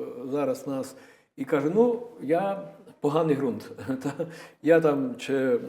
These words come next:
край дороги, чи кам'янистий, чи між терен, і що з цим зробити? Ну, я такий і є, і вже це,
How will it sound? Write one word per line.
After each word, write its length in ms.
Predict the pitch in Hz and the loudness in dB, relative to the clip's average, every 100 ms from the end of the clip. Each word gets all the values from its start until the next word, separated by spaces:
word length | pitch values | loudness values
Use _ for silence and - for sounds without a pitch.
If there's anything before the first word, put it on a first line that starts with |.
| - | -8
край 220 | - 143 | -2 0
дороги, 640 | 135 165 202 196 175 180 160 | 4 6 6 6 6 4 2
чи 80 | - | 0
кам'янистий, 1080 | - 135 156 196 190 165 - 170 170 165 165 | -4 0 0 0 0 -2 -2 2 4 2 0
чи 140 | 220 226 | -6 -6
між 160 | 262 - | -8 -4
терен, 440 | 190 185 180 170 165 - - - - | 2 4 6 4 2 -6 -14 -16 -4
і 100 | 240 | 2
що 160 | - | 4
з 60 | 220 | 4
цим 120 | 175 | 4
зробити? 340 | 160 156 131 - | 4 6 4 2
Ну, 120 | 269 | 0
я 120 | 302 | 0
такий 280 | 294 262 240 | 0 2 4
і 140 | 233 233 | 6 6
є, 140 | 254 | 6
і 200 | 196 160 | 6 4
вже 260 | 131 135 117 | 4 4 2
це, 580 | - - 175 175 165 | 2 8 10 10 6